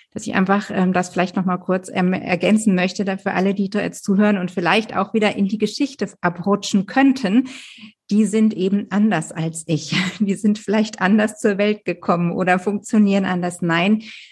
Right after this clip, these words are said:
ähm, wir kommen, ich, äh, kann das euch allen versprechen, wir sind auch ganz normal zur Welt gekommen und haben das unterwegs gelernt, lernen dürfen.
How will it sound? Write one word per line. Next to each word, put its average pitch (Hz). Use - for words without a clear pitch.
ähm, 185
wir 180
kommen, 180
ich, -
äh, 196
kann 180
das 180
euch -
allen 170
versprechen, 196
wir 180
sind 180
auch 170
ganz 185
normal 180
zur 180
Welt 180
gekommen 196
und 185
haben 190
das 185
unterwegs 185
gelernt, 175
lernen 175
dürfen. 175